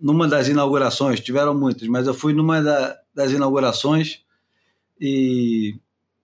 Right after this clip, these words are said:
eu achei o espaço fabuloso. Não tem nada nem parecido aqui no Brasil. E eu imagino que se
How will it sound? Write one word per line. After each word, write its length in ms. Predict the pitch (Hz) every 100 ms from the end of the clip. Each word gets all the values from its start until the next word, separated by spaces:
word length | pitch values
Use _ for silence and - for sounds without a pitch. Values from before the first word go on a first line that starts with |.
| _ - -
eu 160 | 147
achei 240 | 151 - 180
o 80 |
espaço 720 | 175 - 139 160 151 190 175 151 - _ _
fabuloso. 800 | - - 165 156 139 151 110 92 110
Não 160 | 139
tem 160 | 151 151
nada 500 | 147 170 170 147 131
nem 400 | 151 151 202 220
parecido 720 | 196 185 160 - - 185 170 131
aqui 160 | 131
no 140 | 147 135
Brasil. 640 | 135 113 101 143 160 156 _ _ _ _ -
E 40 |
eu 120 | 135
imagino 760 | 156 156 139 113 156 175 160 -
que 60 | -
se 580 | - 175 151 135 -